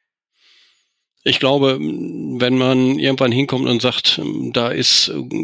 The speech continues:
gut auf dem Weg, das ist ein Zustand, den man eigentlich ganz selten erreicht, sondern das ist ja ein dynamischer Prozess. Wir haben natürlich zweitausendacht oder auch zweitausendneun, bis ich dann hier ins L K A kam,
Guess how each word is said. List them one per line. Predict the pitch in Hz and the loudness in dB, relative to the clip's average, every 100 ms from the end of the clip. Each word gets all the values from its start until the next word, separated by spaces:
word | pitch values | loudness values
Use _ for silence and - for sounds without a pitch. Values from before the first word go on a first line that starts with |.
| 147 | -8
gut | 143 180 | -4 0
auf | 175 135 | 0 0
dem | 117 | 0
Weg, | 117 135 165 - - | 2 2 2 -2 -12
das | 147 147 113 | -8 -4 -2
ist | - 135 | 0 -2
ein | |
Zustand, | - 147 - 131 123 | 0 0 0 0 0
den | 127 | 0
man | 123 123 | 0 0
eigentlich | 120 123 117 | -2 -2 -2
ganz | 120 117 113 | 0 0 2
selten | 123 151 117 | 2 0 -2
erreicht, | 98 - 104 85 | -4 -6 -8 -6
sondern | - 113 110 110 110 | -6 -4 -2 0 0
das | 107 107 | 0 0
ist | - | 0
ja | 127 | 0
ein | 117 | 0
dynamischer | 117 113 113 131 110 110 | 0 0 2 2 0 -2
Prozess. | - - - 104 98 - | -6 -8 -2 0 0 -2
Wir | - 101 | -2 -4
haben | 113 120 | -2 -2
natürlich | 120 123 113 | -2 -2 0
zweitausendacht | - 110 - 120 104 117 131 - - - - - - _ | 0 0 0 -2 -2 0 -2 -2 -8 -8 -20 -20 -20 _
oder | 120 117 | 0 2
auch | 117 110 | 0 0
zweitausendneun, | - 107 110 107 104 107 110 127 123 | 0 0 0 0 0 0 2 2 0
bis | 113 | -2
ich | 107 | -2
dann | 120 110 | -2 0
hier | 107 117 | 0 0
ins | 110 | -2
L | - 113 | -2 -2
K | 107 | 0
A | 107 120 | 0 -2
kam, | - 123 123 117 | 0 0 2 0